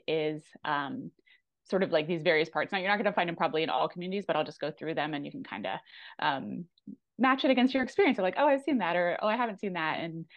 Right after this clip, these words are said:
that's been discerned and that's part of it. So first of all, the veil, um, is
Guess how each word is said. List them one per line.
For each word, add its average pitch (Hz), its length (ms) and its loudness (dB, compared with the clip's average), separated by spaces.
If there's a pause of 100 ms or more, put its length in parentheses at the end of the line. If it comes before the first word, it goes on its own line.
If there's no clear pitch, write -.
(200)
that's 185 180 0
been 208 140 2
discerned 208 400 2
and 185 100 0
that's 185 160 -2
part 190 220 2
of 170 80 0
it. 170 160 0 (240)
So 214 80 0
first 247 180 4
of 220 80 2
all, 202 80 6
the 165 180 2
veil, 156 460 2 (380)
um, 170 540 -4 (560)
is 220 400 6